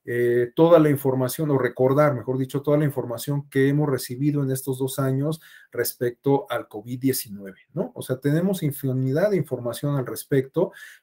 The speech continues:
pero, eh, no siempre hemos tenido la capacidad de discernir o de clasificar, de, eh, discriminar la información, eh, verídica de la que no lo es, ¿no?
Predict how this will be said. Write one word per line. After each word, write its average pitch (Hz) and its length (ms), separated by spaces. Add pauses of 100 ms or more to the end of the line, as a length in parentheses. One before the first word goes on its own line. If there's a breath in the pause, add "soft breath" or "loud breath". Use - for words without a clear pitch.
pero, 170 540 (100)
eh, 123 420
no 139 180
siempre 147 480
hemos 135 280
tenido 131 680
la 117 240
capacidad 117 840
de 120 420 (240)
discernir 123 920
o 117 160
de 107 140
clasificar, 131 960 (320 loud breath)
de, 127 480
eh, 110 320
discriminar 113 680
la 127 100
información, 120 800 (340 loud breath)
eh, 107 760
verídica 160 720
de 127 180
la 104 360
que 110 120
no 107 160
lo 101 180
es, - 240
¿no? 196 240